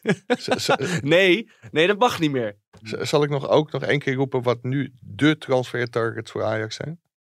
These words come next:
Speaker 1: Oh ja, nou, ga je
Speaker 2: Want da-,
Speaker 1: gang.
Speaker 2: daar zit wel op zich een verrassingje in.
Speaker 1: Oké, moet ik hem ontdekken welke de verrassing is? Of?
Speaker 2: Ja, roep maar.
Speaker 1: Oké.
Speaker 2: Zijn naam is wel eens gevallen in de podcast.
Speaker 1: Eh, Wijndal, ga je sowieso noemen?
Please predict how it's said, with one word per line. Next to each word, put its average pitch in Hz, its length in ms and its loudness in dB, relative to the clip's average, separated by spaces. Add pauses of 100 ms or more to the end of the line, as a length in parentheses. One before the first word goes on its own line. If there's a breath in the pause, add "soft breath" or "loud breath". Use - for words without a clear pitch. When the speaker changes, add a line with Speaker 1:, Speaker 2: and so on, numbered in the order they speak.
(140)
Speaker 1:
Oh 147 200 2
ja, 135 140 4
nou, 131 180 2
ga 156 120 0
je 151 60 4
Speaker 2:
Want - 20 2
da-, 147 60 2
Speaker 1:
gang. 139 120 2
Speaker 2:
daar 151 120 4
zit 143 160 -4
wel 127 180 -2
op - 200 -8
zich 123 180 -6
een 117 80 -8
verrassingje 117 500 -6
in. 101 160 -8
Speaker 1:
Oké, - 360 -2
moet 151 200 0
ik 202 80 -6
hem 190 100 -2
ontdekken 220 360 0
welke 214 200 -4
de 196 60 -12
verrassing 202 380 -4
is? - 160 -8
Of? 110 220 -4
Speaker 2:
Ja, 127 60 -12
roep 113 220 -10
maar. 160 220 -10 (120)
Speaker 1:
Oké. - 200 -8
Speaker 2:
Zijn 139 120 -2
naam 160 240 4
is 180 200 -2
wel 170 120 -4
eens 156 120 -4
gevallen 113 340 -4
in 95 60 -10
de - 60 -10
podcast. - 520 -12 (260)
Speaker 1:
Eh, 92 560 -10
Wijndal, 196 560 2
ga - 160 -4
je 175 80 0
sowieso 175 280 0
noemen? 196 360 -2